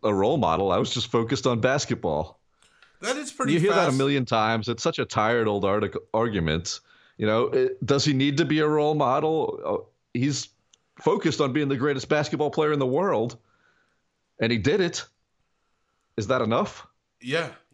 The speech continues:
Speaker 2: You know, episode five, for the first fifteen minutes, is porn for sneakerheads. When Michael's, like, going into, uh, his ninety-eight game, last game at the Garden,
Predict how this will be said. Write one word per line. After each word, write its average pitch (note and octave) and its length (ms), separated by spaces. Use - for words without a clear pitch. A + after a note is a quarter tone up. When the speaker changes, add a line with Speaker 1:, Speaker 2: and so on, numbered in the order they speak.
Speaker 2:
You E3 140
know, E3 120
episode G3 520
five, D3 480
for B2 120
the A#2 80
first D3 340
fifteen C#3 420
minutes, A#2+ 340
is C3+ 220
porn C3 480
for G#2+ 120
sneakerheads. F2+ 960
When C3+ 160
Michael's, C#3 500
like, A#2+ 340
going B2 300
into, A#2+ 600
uh, A2+ 120
his A2+ 260
ninety-eight A2+ 640
game, A#2 300
last A2+ 360
game A2+ 240
at A2+ 100
the - 60
Garden, A2+ 680